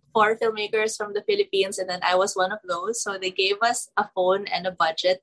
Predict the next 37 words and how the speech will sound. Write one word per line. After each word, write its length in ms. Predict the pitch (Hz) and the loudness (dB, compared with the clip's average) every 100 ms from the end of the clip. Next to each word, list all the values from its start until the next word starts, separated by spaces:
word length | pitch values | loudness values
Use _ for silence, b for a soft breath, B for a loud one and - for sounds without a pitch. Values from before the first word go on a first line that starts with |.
| - | -6
to 60 | |
make 300 | 180 175 170 | -6 -6 -6
a 120 | 170 160 | -8 -8
film, 380 | 156 151 185 226 - B B B | -12 -10 -10 -10 -16 B B B
and 120 | 214 | 4
it's 200 | 214 - | 4 2
the 160 | 220 | 0
best 420 | 196 175 175 - - | 2 2 2 -2 -2
ever 380 | 185 175 170 180 | 0 0 -2 0
because, 420 | 202 208 202 - | 0 0 -2 -2
like, 220 | - 180 _ | -6 -8 _
we 120 | 220 | 2
already 340 | 247 240 247 277 | 4 4 2 2
have 180 | 294 285 | 4 2
a 60 | |
phone, 300 | 285 226 226 214 | 0 0 0 0
we 80 | |
have 220 | 220 240 254 - | -2 0 -2 0
budget, 380 | 214 214 202 196 | 0 0 -2 -6
which 200 | - - - | -6 -8 -6
we 80 | 196 | -6
never 320 | 185 196 185 | -2 -2 -2
have. 320 | 180 - 156 - | -4 -4 -4 -6
So 400 | - 185 180 180 _ _ _ | -2 -2 -2 -8 _ _ _
we 120 | 214 | 2
made 260 | 214 214 208 | 6 6 6
a 60 | 208 - | 0 0
film, 540 | 196 180 180 175 175 - | 0 2 0 -6 -12 0
um, 480 | 175 170 165 - _ - | 4 4 2 -4 _ -4
using 600 | 311 - 202 196 196 208 - | -2 2 0 -2 -16 -8 -4
the 80 | |
phone 260 | 185 180 - - | -4 -4 -4 0
and 140 | 196 | 2
its 240 | 208 - - | 2 0 -6
features. 720 | 185 170 - 160 156 - - B B B | -8 -6 -6 -6 -6 -6 -6 B B B
So 200 | - 240 | 0 4
I 320 | 233 - 226 | 6 4 2